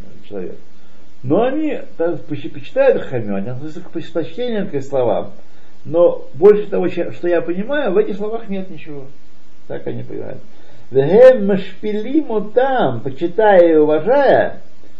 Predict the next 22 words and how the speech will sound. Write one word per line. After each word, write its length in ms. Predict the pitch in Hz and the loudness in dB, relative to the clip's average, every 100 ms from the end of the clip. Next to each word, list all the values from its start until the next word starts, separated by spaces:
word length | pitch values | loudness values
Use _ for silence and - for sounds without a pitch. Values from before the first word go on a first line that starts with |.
| - - - | -6 -6 -6
машпилим 720 | 143 - - 143 147 226 226 | -6 -6 -4 -4 -4 -4 -4
отам 440 | 214 - 202 208 | -6 0 0 4
бетахле 840 | 208 196 - 285 349 269 269 294 247 | 4 4 2 6 6 6 4 4 4
за 160 | 247 | 2
шфифлут. 720 | 233 - 220 - 240 233 - - - - - - - - - - - - - - | 2 -4 -4 -4 0 2 2 -2 -6 -6 -6 -6 -6 -6 -6 -6 -6 -6 -6 -4
Э, 840 | 127 127 127 127 127 131 127 127 | 2 4 6 8 8 8 6 4
вехем 760 | 117 95 135 160 160 247 269 - - | 2 -4 2 4 8 8 6 -2 2
эйнам 480 | 233 247 226 220 202 | 4 4 -2 -2 0
мивиним 500 | 185 180 196 240 170 | 0 0 0 -2 0
зе. 320 | 123 - - - - - - - | 2 0 -2 -6 -6 -6 -6 -6
На 140 | 127 180 | -4 -4
самом 400 | - 226 208 160 | 4 4 4 4
деле 220 | 170 165 | 6 6
они 260 | 156 185 180 | 4 2 0
их 160 | - - - - | -2 -6 -6 -4
принижают 840 | - 156 160 156 175 190 175 151 - | 0 0 2 0 2 4 4 4 0
предельным 680 | 139 139 190 185 156 143 135 | -2 4 6 6 6 0 -4
унижением, 800 | 135 143 143 262 262 226 170 | -4 -4 -2 -2 -2 -2 -2
но 60 | 165 | -2
не 100 | 196 | -4
понимают 540 | 190 190 208 220 170 | -2 -2 0 2 2
этого. 360 | 117 95 95 - | 0 -2 -4 -6